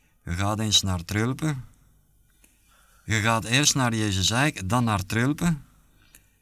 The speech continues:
Dan doet een schooldienst tegen het Leuvense. En dan mogen we vandaar naar Bertem.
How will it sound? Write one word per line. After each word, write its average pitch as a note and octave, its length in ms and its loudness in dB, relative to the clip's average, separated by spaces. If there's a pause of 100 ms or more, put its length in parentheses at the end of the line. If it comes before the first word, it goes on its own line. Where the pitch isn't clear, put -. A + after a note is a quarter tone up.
(460)
Dan A2 240 0
doet A#2+ 200 0
een A2 180 0
schooldienst C3 760 0 (920)
tegen G2+ 300 -2
het F#2 120 -2
Leuvense. A#2 580 0 (160)
En E2+ 180 -2
dan A#2 180 0
mogen B2+ 280 0
we G#2+ 100 -2
vandaar G2+ 480 -2
naar F2 260 -4
Bertem. B2+ 520 -4